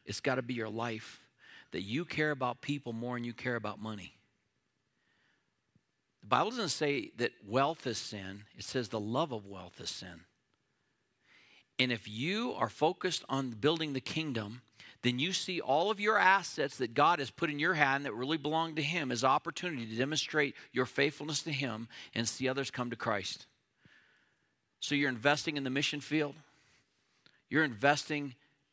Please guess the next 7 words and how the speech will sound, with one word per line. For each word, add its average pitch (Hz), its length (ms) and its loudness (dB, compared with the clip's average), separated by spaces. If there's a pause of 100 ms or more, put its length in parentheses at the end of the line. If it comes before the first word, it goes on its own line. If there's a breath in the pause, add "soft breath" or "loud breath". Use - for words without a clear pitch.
here 156 440 2
in 123 160 -4
Laramie. 160 400 2
You're, 131 400 -2
you're 110 320 -2
giving. 151 400 2
You're, 113 240 -4